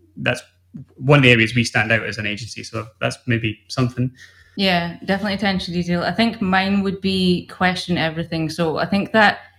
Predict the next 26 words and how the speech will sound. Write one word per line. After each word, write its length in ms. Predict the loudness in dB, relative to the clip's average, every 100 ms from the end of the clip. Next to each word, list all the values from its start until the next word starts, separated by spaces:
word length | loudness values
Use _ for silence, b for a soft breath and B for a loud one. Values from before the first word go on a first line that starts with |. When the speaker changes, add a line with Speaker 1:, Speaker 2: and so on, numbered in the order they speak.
| _ 0
Speaker 2:
comes 240 | 2 4
into, 180 | 2 0
like, 160 | -2
starting 340 | 0 2 2 0
the 80 | 0
business. 420 | 0 0 -2 -2
Like, 140 | -4
if 80 | -2
we 120 | 0
didn't 200 | 2 0
question 460 | 2 2 0 -2 -2
the, 360 | 2 2 0 -6 -20 -20 _
question 480 | 0 0 0 0 0
the 80 | 2
nine-to-five 640 | 0 0 -2 0 0 2
norm, 420 | 2 2 2 2
we 140 | 2 2
wouldn't 180 | 2
have 100 | 0
started 300 | -2 -2 -2
the 60 | -4
business. 400 | -2 0 0 0
And 100 | 0
even 400 | 2 4 2 2 B B B
sort 220 | 2 4
of 260 | 2 -2